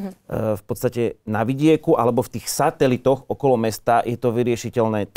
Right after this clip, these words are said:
takto. Stačí, že niekto má na elektromobil alebo že je k tomu naklonený, dá si wallbox.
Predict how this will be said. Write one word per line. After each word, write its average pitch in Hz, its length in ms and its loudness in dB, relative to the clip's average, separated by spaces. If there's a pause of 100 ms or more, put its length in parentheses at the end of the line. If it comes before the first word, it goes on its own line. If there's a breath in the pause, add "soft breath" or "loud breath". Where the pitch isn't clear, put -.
(160)
takto. - 400 -4
Stačí, 113 320 -4
že 107 240 0 (340 soft breath)
niekto 110 460 0 (240)
má 98 240 -2
na 117 160 2
elektromobil 123 960 2
alebo 95 320 -2
že 98 320 -2
je 95 160 -10
k - 60 -20
tomu 101 180 -2
naklonený, 110 560 -2
dá 104 160 2
si 101 160 -8
wallbox. 87 560 -4